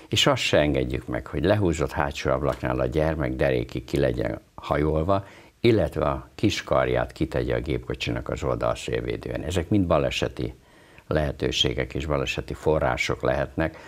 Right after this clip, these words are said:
amiben megsérülhet egy gyerek. Azt szoktam mondani, hogy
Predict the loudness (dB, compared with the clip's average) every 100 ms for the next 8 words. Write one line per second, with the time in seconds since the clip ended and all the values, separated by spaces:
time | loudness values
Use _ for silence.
0 | -16 -6 -4 0 2 2 0 -2 0 0
1 | -2 -6 -8 -6 -6 -6 -10 -18 -20 -20
2 | -14 -2 0 0 2 2 2 4 4 4
3 | 2 0